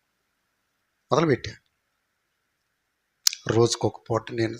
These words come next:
చక్కగా ఉపవాసం ఉండి ప్రార్థన చేసుకుంటున్నా. దేవుని సన్నిధిలో ఎక్కువ పోరాడుతున్నా, వాక్యం ధ్యానం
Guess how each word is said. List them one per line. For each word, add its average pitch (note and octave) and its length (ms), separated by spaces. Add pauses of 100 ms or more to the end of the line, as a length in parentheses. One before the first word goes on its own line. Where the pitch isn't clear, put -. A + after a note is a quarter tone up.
(140)
చక్కగా - 380
ఉపవాసం A#2 560
ఉండి A#2+ 240 (680)
ప్రార్థన G#2 420
చేసుకుంటున్నా. A2 560
దేవుని F#3 260
సన్నిధిలో B2 320 (500)
ఎక్కువ - 300
పోరాడుతున్నా, B2 720 (640)
వాక్యం A#2+ 400
ధ్యానం A#2+ 400